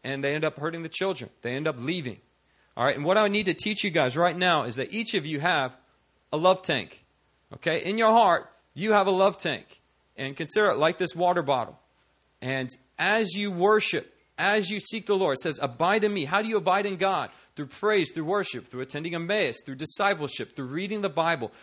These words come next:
through prayer, through doing the Sunday school answers. If you abide in God, he will fill your cup. You will get the love of the Lord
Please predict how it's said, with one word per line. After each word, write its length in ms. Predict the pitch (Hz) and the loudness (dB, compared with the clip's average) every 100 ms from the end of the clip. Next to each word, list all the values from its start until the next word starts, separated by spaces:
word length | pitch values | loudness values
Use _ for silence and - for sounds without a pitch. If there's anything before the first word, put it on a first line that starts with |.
| _ - | _ -10
through 160 | 185 | -10
prayer, 520 | 185 - 202 185 117 - _ | -10 -2 2 2 2 -4 _
through 140 | - 147 | -8 -8
doing 340 | 123 190 233 | -4 -2 -2
the 80 | 202 | -4
Sunday 300 | - 202 196 | -4 -2 -2
school 280 | 185 196 180 | -2 -4 -4
answers. 480 | 175 185 - 113 - - | -4 -6 -6 -10 -12 -12
If 240 | - 165 175 | -4 -4 -2
you 140 | 190 | -4
abide 540 | 160 117 107 156 208 226 | -2 -2 0 2 2 -2
in 140 | 226 | -2
God, 500 | 185 226 170 147 185 _ _ _ | 2 4 4 0 -4 _ _ _
he 140 | - | -12
will 140 | 185 131 | -8 -8
fill 260 | - 135 | -6 -4
your 140 | 151 170 | -4 -2
cup. 480 | 220 214 - _ _ _ _ _ - | 2 2 0 _ _ _ _ _ -12
You 160 | 165 | -4
will 160 | 208 139 | 0 0
get 400 | - 165 190 120 | -2 -4 -4 -4
the 80 | 127 | -6
love 260 | 123 156 | -2 -2
of 60 | 185 | -2
the 80 | 180 | -2
Lord 360 | 170 180 127 | 0 0 -2